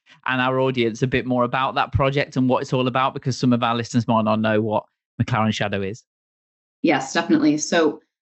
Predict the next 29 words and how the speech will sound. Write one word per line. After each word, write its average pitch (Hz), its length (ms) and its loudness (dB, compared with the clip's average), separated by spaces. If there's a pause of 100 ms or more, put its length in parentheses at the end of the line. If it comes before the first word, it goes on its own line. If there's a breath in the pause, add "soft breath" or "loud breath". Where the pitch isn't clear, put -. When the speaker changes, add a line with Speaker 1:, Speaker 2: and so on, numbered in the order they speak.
(140)
Speaker 2:
McLaren 254 400 2
Shadow 151 360 0
is 160 240 -4
the 160 80 2
name 156 260 4
of 151 180 -4
our 147 460 2
sim 196 340 0
racing 165 420 2
esports 139 580 -2
team. 165 440 4
We 170 140 2
were 160 160 2
one 160 140 4
of 147 140 0
the 151 100 -4
first - 460 -4
Formula 156 360 2
One 147 160 2
teams 143 380 2
in 139 100 2
twenty 143 240 2
seventeen 143 640 2
to 151 100 -6
really 147 220 2
lean 156 240 4
into 147 220 2
the 143 80 -8
space 147 600 0